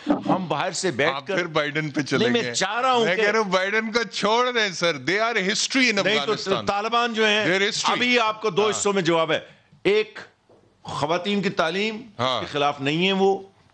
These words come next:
Speaker 1: दूसरे तो ब-, बकाया जो हिस्सा, मगरबी इक़्तिदार की गुंजाइश अभी नहीं है, किसी ज़माने में अगर आई तो उसका, उसके मुतालिक मैं पेशगोई करने के लिए
Speaker 2: That's
Speaker 1: तैयार
Speaker 2: a
Speaker 1: हूं।
Speaker 2: separate thing। मगरबी इक़्तिदार तो खैर पाकिस्तान में भी नहीं है।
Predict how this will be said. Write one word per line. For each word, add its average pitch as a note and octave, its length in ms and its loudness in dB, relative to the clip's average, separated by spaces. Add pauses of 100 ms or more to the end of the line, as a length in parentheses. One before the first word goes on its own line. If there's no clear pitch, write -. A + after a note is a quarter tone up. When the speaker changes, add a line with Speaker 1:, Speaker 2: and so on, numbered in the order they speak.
(260)
Speaker 1:
दूसरे D#3 360 2
तो B2+ 260 0
ब-, G#2 260 -4
बकाया C#3 340 -2
जो F3+ 100 -2
हिस्सा, D#3 220 0 (260)
मगरबी G#3 440 0
इक़्तिदार F#3 360 0
की G3+ 120 -10
गुंजाइश F3+ 460 0
अभी E3 180 0
नहीं F#3 280 2
है, G#3+ 300 0 (500)
किसी F3 200 2
ज़माने D#3+ 380 0
में D#3 80 2
अगर C3+ 180 0
आई D#3+ 360 -2 (420)
तो A#2+ 80 -2
उसका, C3 320 0
उसके - 360 -6
मुतालिक B2+ 320 0
मैं C3 160 -2
पेशगोई B2 340 0
करने A#2 280 0
के D#3+ 60 -2
लिए E3+ 120 0
Speaker 2:
That's F3 160 2
Speaker 1:
तैयार G3 200 0
Speaker 2:
a - 80 -2
Speaker 1:
हूं। D#3 60 0
Speaker 2:
separate D#3+ 380 -4
thing। C#3+ 300 -6
मगरबी C3+ 560 -2
इक़्तिदार A#2 340 0 (220)
तो B2 60 -8
खैर A2+ 240 -4
पाकिस्तान A2 600 -6
में C3+ 160 -4
भी C3 60 -2
नहीं B2 160 2
है। B2+ 160 -2